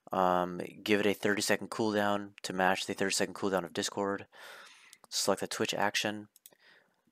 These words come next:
uh, select the clip command that they have built in. Uh, show the info if you wanna see it. If you only wanna see the, I'm assuming just the U R L, then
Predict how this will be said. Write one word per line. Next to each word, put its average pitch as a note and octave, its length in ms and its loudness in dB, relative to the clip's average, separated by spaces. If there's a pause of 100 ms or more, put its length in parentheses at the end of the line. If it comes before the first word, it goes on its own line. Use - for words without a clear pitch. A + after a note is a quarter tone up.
uh, F2+ 160 4
select - 220 -2
the - 80 -6
clip - 240 2
command G2+ 560 0
that - 100 -12
they F#2+ 80 0
have F#2 200 2
built F2+ 220 0
in. G#2 300 -2 (840)
Uh, F2 560 2
show - 180 2
the A2+ 100 0
info G#2+ 160 0
if - 100 -4
you G2+ 80 0
wanna G2+ 220 4
see A2 180 -4
it. G2+ 80 -2
If G2 100 -10
you G2+ 80 2
only G2+ 140 0
wanna F#2+ 160 0
see F#2 380 -4
the, F2 340 -6
I'm F2+ 140 -4
assuming G2 280 -2
just F#2 160 -8
the F2 60 -14
U F#2+ 160 -2
R F#2 140 2
L, G2 260 0 (160)
then F2 320 -4